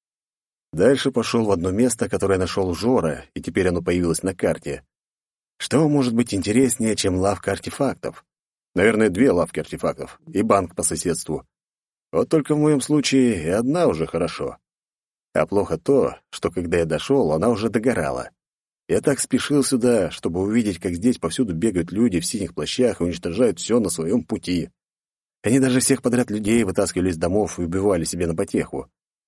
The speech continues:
Вот только что мужику горло перерезали и толкнули его умирающее тело под ноги женщине, которая сейчас выла от горя. Именно такую картину я застал — стоя на крыше более-менее приличного домика.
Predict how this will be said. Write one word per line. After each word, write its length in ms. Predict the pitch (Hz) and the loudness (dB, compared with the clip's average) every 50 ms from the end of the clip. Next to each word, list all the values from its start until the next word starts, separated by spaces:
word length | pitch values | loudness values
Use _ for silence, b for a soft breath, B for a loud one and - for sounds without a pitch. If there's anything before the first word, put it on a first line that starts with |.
| _ _ _ _ - | _ _ _ _ -6
Вот 340 | - 92 110 131 127 - _ | 0 2 4 4 2 0 _
только 260 | - 117 113 101 104 | 0 0 2 2 0
что 260 | 92 - - - 143 | -2 -2 0 2 2
мужику 380 | 123 98 101 98 107 101 - 104 | 4 4 2 0 -2 -2 -2 -2
горло 400 | 92 101 131 151 127 107 92 82 | 0 2 2 2 2 2 0 -2
перерезали 720 | 85 98 95 101 104 127 135 120 95 95 90 85 80 - _ _ _ - | -2 0 0 0 2 4 2 4 4 2 0 0 -2 -4 _ _ _ -10
и 80 | - 82 | -4 0
толкнули 400 | 120 123 120 - 139 131 120 117 | 0 0 2 4 4 4 4 4
его 160 | 113 110 110 | 4 2 2
умирающее 460 | 110 104 101 107 110 98 - - 98 | 2 0 0 0 0 0 -2 -4 -4
тело 320 | 85 - 123 117 104 98 | -2 0 2 2 2 0
под 280 | 92 - - 123 117 107 | -2 -2 -2 -2 0 0
ноги 200 | 107 104 101 104 | 0 0 0 -2
женщине, 520 | 101 117 135 135 120 98 - - 87 80 | 0 2 2 2 2 2 0 -2 -4 -4
которая 300 | 82 - - 95 92 92 | -4 -4 -2 -2 -2 -2
сейчас 340 | 82 - - - 107 90 - | -2 -4 -2 -2 -2 -2 -2
выла 280 | 95 98 110 95 87 87 | -2 -2 0 2 2 0
от 100 | 90 92 | 0 -2
горя. 420 | 98 110 110 90 80 76 - - _ _ _ _ _ _ _ _ _ _ _ _ - | -2 -2 0 0 0 -2 -6 -8 _ _ _ _ _ _ _ _ _ _ _ _ -8
Именно 240 | - 80 90 90 87 | -4 0 0 0 2
такую 280 | 78 87 82 107 101 85 | 0 0 0 2 0 2
картину 360 | - 92 - - 113 101 92 | 2 0 0 0 -2 0 0
я 120 | 87 85 | 0 0
застал — 480 | 82 82 80 - - 104 104 95 82 175 _ _ _ _ - | 0 -2 -2 -2 -2 0 0 0 0 -2 _ _ _ _ -14
стоя 320 | - - - 117 113 107 | -10 -2 0 2 2 2
на 160 | 95 90 92 | 2 0 -2
крыше 320 | 90 110 117 110 - - 92 | 0 0 -2 -2 0 -4 -4
более-менее 580 | 82 92 104 98 95 95 98 95 90 90 87 | 0 0 2 2 2 2 2 0 0 0 -2
приличного 460 | 85 92 98 101 95 87 - 90 87 90 | -2 -2 -4 -4 -4 -2 -2 -2 -2 0
домика. 500 | 92 107 92 80 76 - - 67 - | 0 0 -2 -2 -4 -6 -8 -12 -12